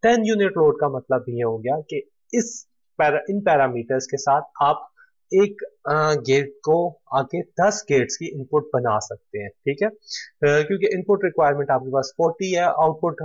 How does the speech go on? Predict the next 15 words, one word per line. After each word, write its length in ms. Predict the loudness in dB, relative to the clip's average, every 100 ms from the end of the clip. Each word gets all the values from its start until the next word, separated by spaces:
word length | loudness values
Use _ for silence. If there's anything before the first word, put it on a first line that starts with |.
| 0
आपके 200 | 0 0
पास 280 | 2 0 2
फ़ोर 180 | 2 4
हंड्रेड 260 | 2 -2 -4 0
माइक्रो 320 | 0 0 -2
एम्पियर 260 | 0 2 0
का 180 | 4
आ 180 | 4 4
R 100 | 4
है, 240 | 0 _ _ _
तो 60 | 0
आप 160 | 0
दस 280 | 2 2 2
gates 340 | 2 0 0 -2
आपसे 260 | -2 0